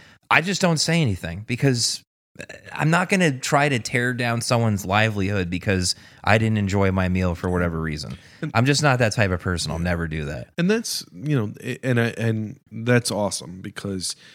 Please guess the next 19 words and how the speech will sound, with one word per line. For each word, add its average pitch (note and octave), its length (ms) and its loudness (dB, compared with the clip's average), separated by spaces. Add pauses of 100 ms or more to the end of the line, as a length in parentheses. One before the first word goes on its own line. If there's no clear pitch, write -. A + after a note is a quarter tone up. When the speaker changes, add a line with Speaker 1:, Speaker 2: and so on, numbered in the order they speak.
(320)
Speaker 2:
it's A#2+ 200 -4
so D#3+ 340 2
hard A2 580 -2 (200)
in G#2+ 200 -4
general G2+ 600 -4
in F#2+ 80 -12
the F#2 80 -10
hospitality F#2 760 -8
business, F#2+ 460 -8
because - 600 -6 (440)
I, A2+ 160 0 (180)
I, A#2 400 0 (180)
you D2 440 -10
constantly C#3+ 500 -2
hear, D#3 300 -2
right, G#2+ 260 -8
when, A2+ 340 -4
with A#2 260 -4
reviews, A#2 720 -2